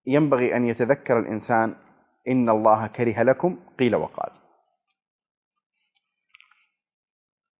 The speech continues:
وإضاعة المال وكثرة السؤال. طيب،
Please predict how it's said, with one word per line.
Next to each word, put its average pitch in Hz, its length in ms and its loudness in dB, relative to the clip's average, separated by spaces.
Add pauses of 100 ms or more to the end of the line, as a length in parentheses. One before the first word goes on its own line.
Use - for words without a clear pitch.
(360)
وإضاعة 151 580 4
المال 151 480 2 (400)
وكثرة 120 440 -4
السؤال. - 400 -8 (400)
طيب، 156 180 2